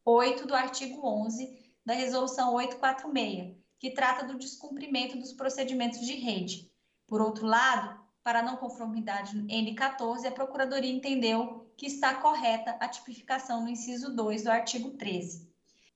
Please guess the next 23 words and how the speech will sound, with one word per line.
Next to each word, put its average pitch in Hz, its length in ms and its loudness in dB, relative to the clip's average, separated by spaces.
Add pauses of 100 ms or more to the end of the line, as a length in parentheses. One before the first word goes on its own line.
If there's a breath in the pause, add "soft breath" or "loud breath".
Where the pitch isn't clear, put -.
(260)
Consultada 302 760 2
sobre 294 240 -8
o - 40 -16
parecer 247 420 -4
da 220 80 -4
Procuradoria 214 600 -2
Federal, 233 640 4
a 247 180 4
S 254 180 -2
F 269 240 -6
E 247 140 -2
esclareceu 254 1080 -4
que 262 100 -12
tem 269 140 2
adotado 262 480 2
para 226 200 4
não 254 200 0
conformidades 254 720 -2
referentes 226 600 -4
a 233 100 4
plano 262 340 0
de - 100 -8
contingências 247 1040 -2